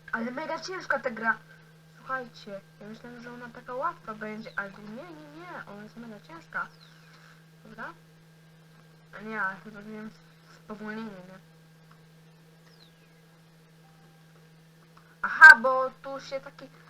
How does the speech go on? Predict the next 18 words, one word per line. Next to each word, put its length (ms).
wyraz 500
układa. 480
No, 80
co, 120
co 140
jest? 340
Dobra, 200
mamy 240
nowy 220
rekord, 300
dziesięć. 680
Dziesięć. 640
Okej. 560
O, 300
dobrze 360
nam 220
idzie 200
jeszcze. 420